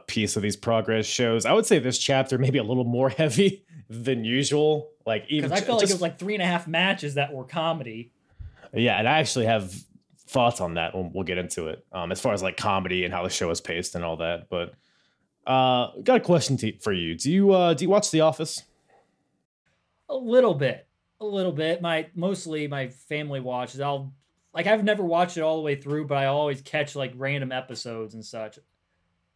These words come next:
Speaker 2: And
Speaker 1: Right.
Speaker 2: I know I noticed they did a little spoof at the beginning of this one.
Speaker 1: Yeah, they did a spoof of the British Office, which I don't know if, have you ca-, have you caught that version at all?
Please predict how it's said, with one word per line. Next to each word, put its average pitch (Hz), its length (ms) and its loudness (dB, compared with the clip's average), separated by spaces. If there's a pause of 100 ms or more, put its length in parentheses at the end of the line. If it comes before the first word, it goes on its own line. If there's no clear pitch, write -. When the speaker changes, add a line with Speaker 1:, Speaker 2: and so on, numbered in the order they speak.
(160)
Speaker 2:
And 98 100 -4
Speaker 1:
Right. 85 180 2
Speaker 2:
I 165 60 2
know 185 120 2
I 196 80 2
noticed 226 280 2
they 214 60 0
did 202 160 4
a 208 40 0
little 208 160 4
spoof 226 420 -4
at 175 60 -10
the 175 60 -6
beginning 170 340 -2
of 127 100 -2
this 120 220 -8
one. 113 320 -12 (800)
Speaker 1:
Yeah, 143 140 4
they 156 120 4
did 262 120 6
a 233 40 6
spoof - 580 4
of 143 320 2
the 110 80 -2
British 123 580 2 (220)
Office, 101 500 0
which 202 200 -4
I 131 80 4
don't 165 160 4
know 151 280 6
if, 107 380 -4 (220)
have 110 120 -2
you 135 60 2
ca-, 120 140 0
have 110 120 2
you 117 60 4
caught 107 220 0
that 92 180 0
version 104 340 0
at 107 80 2
all? 107 320 0